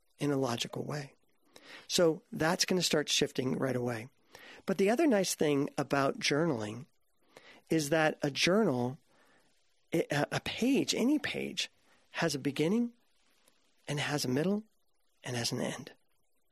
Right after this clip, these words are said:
And in my thoughts, there is no beginning. There is no middle. There is no end. In my, especially in my high emotional thoughts, it's just raw emotion. Crap,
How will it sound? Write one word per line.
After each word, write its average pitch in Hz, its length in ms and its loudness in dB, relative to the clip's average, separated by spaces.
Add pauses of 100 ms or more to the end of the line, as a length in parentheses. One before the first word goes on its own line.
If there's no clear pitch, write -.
(1200)
And 165 160 4
in 170 100 4
my 175 180 2
thoughts, 202 640 0 (280)
there 175 300 0
is 165 280 2
no 123 360 0
beginning. 120 500 -2 (160)
There 170 180 2
is 156 160 0
no 143 140 2
middle. 123 340 0
There 143 180 0
is 139 120 -2
no 123 180 -2
end. 117 340 -6 (580)
In 151 120 2
my, 151 320 2
especially 214 340 0
in 151 40 2
my 127 240 2 (120)
high 143 380 2
emotional 139 760 0
thoughts, 135 500 0 (720)
it's - 180 2
just 165 180 2 (580)
raw 139 340 0
emotion. 190 500 -2 (1160)
Crap, - 240 -4